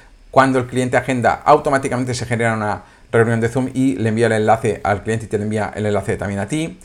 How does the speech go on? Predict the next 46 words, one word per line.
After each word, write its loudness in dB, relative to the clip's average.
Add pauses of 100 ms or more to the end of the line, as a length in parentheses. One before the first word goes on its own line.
(260)
Puedes 4
poner 0
un -2
formulario 2
de 4
cualificación 0 (120)
en -2
esta -2
herramienta 0
de 0
Calendly 2
para 2 (280)
seleccionar 0
que 0
la 2
gente -4
que -6
te -2
agenda -2
una 0
sesión -4
pase 0
antes -4
por -4
un -2
filtro -4 (220)
que 0
te -2
asegures -2
que -4
sean -4 (260)
gente 0
con 0
la -2
que -2
tú -8
quieras -6
trabajar. 4 (360)
Am, 4
bueno, 4
yo -2
creo 2
que -4
es, -6
eh, 4
Calendly, 2